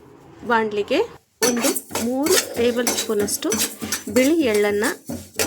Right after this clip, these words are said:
ಸೇರಿಸಿ, ಇದು ಕೂಡ ಚಟಪಟ ಅಂತ ಸೌಂಡ್ ಬರ್ಬೇಕು, ಅಲ್ಲಿ ತನಕ ಇದನ್ನ ಹುರ್ಕೊಂಡ್ರೆ ಸಾಕು. ಈಗ ಇದು ಕೂಡ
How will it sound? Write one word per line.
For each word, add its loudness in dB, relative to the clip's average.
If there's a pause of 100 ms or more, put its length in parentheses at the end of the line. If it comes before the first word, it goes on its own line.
ಸೇರಿಸಿ, -4 (240)
ಇದು -2
ಕೂಡ -2 (180)
ಚಟಪಟ -6 (1300)
ಅಂತ -4
ಸೌಂಡ್ -2
ಬರ್ಬೇಕು, -4 (460)
ಅಲ್ಲಿ -2
ತನಕ -4 (100)
ಇದನ್ನ -2
ಹುರ್ಕೊಂಡ್ರೆ -2
ಸಾಕು. -6 (440)
ಈಗ -8 (160)
ಇದು -4
ಕೂಡ -2